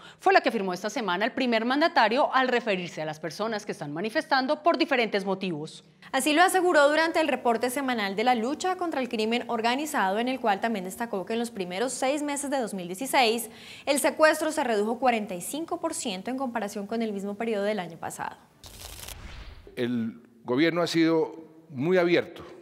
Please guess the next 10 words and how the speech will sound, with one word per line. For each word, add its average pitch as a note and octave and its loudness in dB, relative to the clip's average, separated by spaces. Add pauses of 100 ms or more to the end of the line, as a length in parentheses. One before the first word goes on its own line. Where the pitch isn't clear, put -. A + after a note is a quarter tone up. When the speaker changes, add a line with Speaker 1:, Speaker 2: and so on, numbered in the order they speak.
(360)
Speaker 3:
muy E3 2
abierto D#3 2
al C3 0
diálogo. G#2+ -2 (760)
Ha A2+ -4
estado C#3 0
permanentemente D3+ 2
dispuesto C3 0
a A2 0
dialogar, A2 2